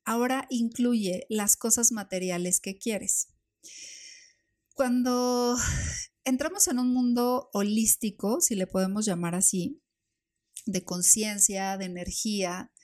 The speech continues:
a veces hay mucho juicio acerca de pedir cosas, desear cosas, querer cosas. ¿Y cuántas veces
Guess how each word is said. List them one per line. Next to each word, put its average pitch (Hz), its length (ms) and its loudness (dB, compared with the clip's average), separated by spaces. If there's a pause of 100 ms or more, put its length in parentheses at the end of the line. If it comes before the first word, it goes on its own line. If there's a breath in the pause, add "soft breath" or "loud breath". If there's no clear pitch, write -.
(440 loud breath)
a - 60 -4
veces 262 260 4
hay 269 100 0
mucho 247 360 0
juicio 196 580 0
acerca 196 580 0
de 190 400 -2
pedir 208 380 0
cosas, 190 640 0
desear 196 500 2
cosas, 185 540 2
querer 190 400 -2
cosas. - 640 0 (720 loud breath)
¿Y 220 640 -2
cuántas 269 340 0
veces 262 440 0